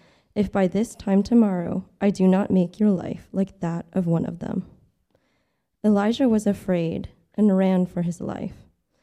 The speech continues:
When he came to Beersheba in Judah, he left his servant there, while he himself went a day's journey into the desert.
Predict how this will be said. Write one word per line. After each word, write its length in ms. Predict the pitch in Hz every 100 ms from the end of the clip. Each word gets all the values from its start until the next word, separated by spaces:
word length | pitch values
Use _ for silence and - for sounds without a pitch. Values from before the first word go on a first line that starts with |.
| _ _ _
When 120 | 220 220
he 80 |
came 280 | 208 214 233
to 120 | 254 285
Beersheba 580 | 202 190 202 190 190
in 140 | 190 208
Judah, 460 | - 175 - 202 - _ _ _ _
he 160 | 233 202
left 280 | 196 208
his 200 | - 202
servant 360 | - 196 226 -
there, 300 | - - - _ _ _ _ -
while 160 | 196 208
he 240 | - 226
himself 640 | 262 269 - 180 208 - _
went 200 | 196 196
a 100 | -
day's 340 | 175 180 202 214
journey 460 | - 170 165 170 - _ _ _
into 240 | 185 185 175
the 100 | 170
desert. 400 | - - 80